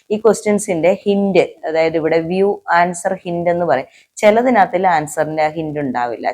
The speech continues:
ചിലതിനകത്തിൽ ഉണ്ടാകും. അപ്പോൾ അത് നിങ്ങൾ കറക്റ്റ് നോക്കുക. ചില, ഇതിനകത്ത് ഇപ്പോൾ ആൻസർ, ഏർ, കറക്റ്റ് കാണിച്ചു തന്നിട്ടുണ്ട്. അപ്പോൾ ഇങ്ങനെ ഓരോ ചോദ്യങ്ങൾ നമുക്ക് ഇങ്ങനെ സ്ക്രോൾ ചെയ്ത് നോക്കി ഇഷ്ടം പോലെ ചോദ്യങ്ങൾ, ആ ചാപ്റ്ററുമായി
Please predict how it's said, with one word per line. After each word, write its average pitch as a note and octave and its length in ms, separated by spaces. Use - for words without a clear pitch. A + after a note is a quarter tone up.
ചിലതിനകത്തിൽ F#3+ 640
ഉണ്ടാകും. A2 340
അപ്പോൾ - 180
അത് F3+ 180
നിങ്ങൾ F3+ 160
കറക്റ്റ് D#3+ 400
നോക്കുക. C#3+ 380
ചില, E3+ 160
ഇതിനകത്ത് F#3 380
ഇപ്പോൾ E3+ 220
ആൻസർ, D#3+ 300
ഏർ, D3 200
കറക്റ്റ് D3+ 300
കാണിച്ചു C#3 380
തന്നിട്ടുണ്ട്. A2+ 500
അപ്പോൾ G#3 160
ഇങ്ങനെ G#3 220
ഓരോ G3+ 160
ചോദ്യങ്ങൾ F3+ 380
നമുക്ക് E3 240
ഇങ്ങനെ E3 260
സ്ക്രോൾ D#3 320
ചെയ്ത് D3+ 240
നോക്കി C#3+ 200
ഇഷ്ടം F#3 300
പോലെ D#3 220
ചോദ്യങ്ങൾ, D3+ 360
ആ - 20
ചാപ്റ്ററുമായി D#3 540